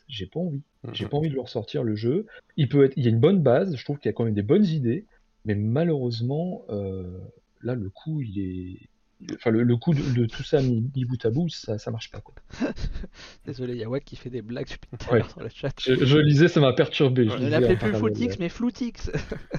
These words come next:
Speaker 1: Voilà.
Speaker 2: Du coup, j'ai mis la vidéo de Pénélope, comme tu disais, et pour dire, euh, pour, euh, ce que, pour, enfin,
Speaker 3: Le temps, je sais
Speaker 2: enchaîner
Speaker 3: plus
Speaker 2: par ce
Speaker 3: comment.
Speaker 2: que tu avais dit, la vidéo, son titre, donc c'est Règles,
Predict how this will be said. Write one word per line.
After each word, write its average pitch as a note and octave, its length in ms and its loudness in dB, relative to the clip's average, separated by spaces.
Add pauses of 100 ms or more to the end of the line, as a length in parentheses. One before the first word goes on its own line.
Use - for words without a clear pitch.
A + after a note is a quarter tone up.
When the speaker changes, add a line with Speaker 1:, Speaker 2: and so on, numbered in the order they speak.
(120)
Speaker 1:
Voilà. B2+ 360 2
Speaker 2:
Du A2+ 120 -4
coup, - 120 -2
j'ai A#2 180 4
mis A#2+ 140 4
la A2+ 120 6
vidéo A2+ 360 4
de A2 40 -8
Pénélope, A#2 320 2
comme - 220 8
tu - 80 2
disais, G#2 440 6
et G#2 120 -2
pour A2 240 -4
dire, A2+ 300 0
euh, F#2+ 160 2
pour, F#2 260 -4
euh, F2 360 0
ce - 60 -20
que, E2+ 280 -4 (160)
pour, F2 140 -12
enfin, - 220 -2 (220)
Speaker 3:
Le C3+ 160 -4
temps, E3 200 -2
je A2 40 -8
sais B2+ 160 -8
Speaker 2:
enchaîner A2 60 -4
Speaker 3:
plus G#2 80 -2
Speaker 2:
par G#2 80 2
ce A#2+ 80 -8
Speaker 3:
comment. A#2 80 2
Speaker 2:
que - 40 -8
tu A2 60 2
avais G2+ 160 4
dit, A2+ 240 0 (480)
la G#2+ 140 2
vidéo, A2+ 320 6
son A#2 180 0
titre, C3 260 0
donc G#2+ 80 -2
c'est G#2+ 160 2
Règles, G#2+ 440 4